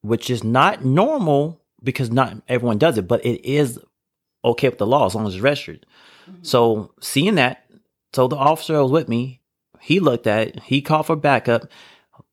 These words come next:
Tons of cops came for this one guy who actually had it legal.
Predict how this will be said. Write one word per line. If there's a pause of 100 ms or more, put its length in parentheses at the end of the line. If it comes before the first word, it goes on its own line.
(160)
Tons
of
cops
came
for
this
one
guy
who
actually
had
it
legal.